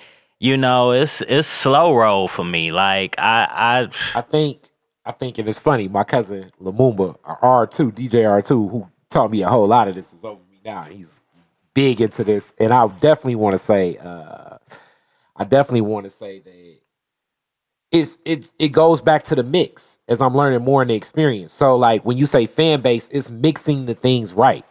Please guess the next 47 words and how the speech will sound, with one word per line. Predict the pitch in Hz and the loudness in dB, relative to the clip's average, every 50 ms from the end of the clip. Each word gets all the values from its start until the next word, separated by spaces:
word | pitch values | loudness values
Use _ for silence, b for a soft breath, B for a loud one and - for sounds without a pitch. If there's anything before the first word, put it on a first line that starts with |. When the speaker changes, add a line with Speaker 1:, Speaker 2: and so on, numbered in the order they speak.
| B B B 151 | B B B -20
Speaker 2:
So, | B - - 151 139 131 127 123 120 117 107 101 - - _ _ _ _ - | B -6 -2 2 2 4 4 4 4 4 2 0 -4 -10 _ _ _ _ 0
like, | 113 123 120 117 110 104 95 - - - _ _ _ _ _ _ _ _ | 0 2 2 2 0 -2 -4 -8 -14 -20 _ _ _ _ _ _ _ _
just | - - - 160 180 180 180 - | -6 0 2 4 4 4 2 -2
because | - 165 156 - 175 151 131 107 | -6 -6 -2 0 2 2 0 0
one | 104 120 156 160 147 | 0 2 2 2 4
artist | - 139 147 139 135 123 - | 4 4 2 2 0 -4 -8
is | 104 98 - | -10 -18 -12
huge | - - 175 180 180 165 143 | -6 -2 -2 -2 0 0 2
right | 165 160 156 156 | 2 2 2 2
now | 170 175 170 170 175 185 175 _ _ _ _ _ _ _ _ _ _ _ _ _ _ _ _ _ _ _ _ _ _ _ _ _ _ _ _ _ | 0 0 2 2 0 -2 -4 _ _ _ _ _ _ _ _ _ _ _ _ _ _ _ _ _ _ _ _ _ _ _ _ _ _ _ _ _
they're | 117 160 165 165 | 2 2 4 4
huge | 156 156 - 180 185 185 175 143 | 2 0 -2 -2 -2 -2 -2 -2
with | 127 135 127 131 | 0 -2 -2 -2
who | 135 156 151 127 104 | -4 -10 -12 -8 -2
they're | 120 131 156 170 175 | 2 2 4 4 2
huge | 165 196 190 190 185 156 | 0 -4 -8 -8 -8 -4
with. | 170 175 190 190 196 190 | 0 2 2 2 2 0
Speaker 1:
Yeah. | - 151 147 117 87 80 - - | 0 0 0 0 -2 -4 -8 -8
Speaker 2:
You | 127 180 | -8 -4
can't | - - 214 180 143 120 | 0 2 2 2 2 2
work | 117 135 185 202 - - | 2 4 4 4 4 2
with | 151 139 - | 0 0 2
their | - 151 147 | 0 0 0
producer | - - 123 104 120 175 190 175 - - 123 117 113 110 - _ _ - | 0 -2 -2 0 0 -2 -2 -2 -4 -2 -2 0 -2 -2 -6 _ _ -2
and | 123 127 | -2 -2
expect, | 127 120 - - - - 165 156 139 - 113 | -2 -4 -6 -8 -4 0 2 2 0 0 -4
if | 113 - 143 | -8 -8 -6
you | 170 | -2
make | 170 156 139 - | 0 0 2 2
a | 113 113 | 2 2
whole | 135 143 139 131 | 4 4 2 2
different | 113 127 123 - 120 117 | 0 -4 -6 -8 -6 -4
type | - 123 113 - - | -2 -2 -2 -4 -6
of | 90 101 | -8 -6
music. | 143 143 143 131 - 85 - _ _ _ _ _ _ _ _ | -4 -4 -4 -4 -8 -14 -20 _ _ _ _ _ _ _ _
It's | - 190 240 - | 2 2 2 2
some | - 202 160 | 0 -2 0
people | 147 - 240 - - 175 | 2 0 0 2 4 4
out | 160 139 139 147 | 4 4 4 4
here | 147 131 | 4 4
that | 123 120 113 101 | 4 2 2 2
are | 104 104 | 0 -4
so | - - - 185 180 175 | -4 0 2 2 4 2
talented | 160 - - 160 156 156 139 123 - - 120 104 | 2 2 2 2 2 2 -2 -4 -4 -6 -6 -4
for | - 117 101 | -2 -4 -2
what | 95 110 143 139 135 - - | 0 0 0 0 -2 -6 -10
you | 147 120 | -10 -12